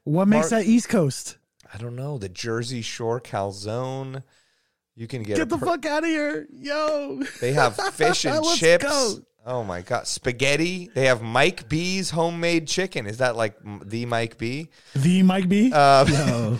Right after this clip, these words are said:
Speaker 1: he made it.
Speaker 2: sizzling fajita
Speaker 1: <laughs>
Speaker 2: skillet. There's no weird magician shit. This is crazy. Um,
Speaker 1: I mean, it's kind of a mind freak that there's all this food, that you get all this food there.
Speaker 2: He
Speaker 1: It's a
Speaker 2: says,
Speaker 1: Denny's.
Speaker 2: this is
Speaker 1: That's,
Speaker 2: from
Speaker 1: that
Speaker 2: Chris.
Speaker 1: sounds like a
Speaker 2: It's a
Speaker 1: Denny's.
Speaker 2: Denny's. It's Denny's.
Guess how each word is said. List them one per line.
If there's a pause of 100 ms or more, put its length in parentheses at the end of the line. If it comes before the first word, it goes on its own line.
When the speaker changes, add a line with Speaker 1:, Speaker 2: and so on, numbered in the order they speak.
(160)
Speaker 1:
he
made
it.
Speaker 2:
sizzling
fajita
Speaker 1:
<laughs>
Speaker 2:
skillet.
There's
no
weird
magician
shit.
This
is
crazy. (720)
Um,
Speaker 1:
I
mean,
it's
kind
of
a
mind
freak
that
there's
all
this
food,
that
you
get
all
this
food
there. (640)
Speaker 2:
He
Speaker 1:
It's
a
Speaker 2:
says,
Speaker 1:
Denny's. (160)
Speaker 2:
this
is
Speaker 1:
That's,
Speaker 2:
from
Speaker 1:
that
Speaker 2:
Chris.
Speaker 1:
sounds
like
a
Speaker 2:
It's
a
Speaker 1:
Denny's.
Speaker 2:
Denny's.
It's
Denny's.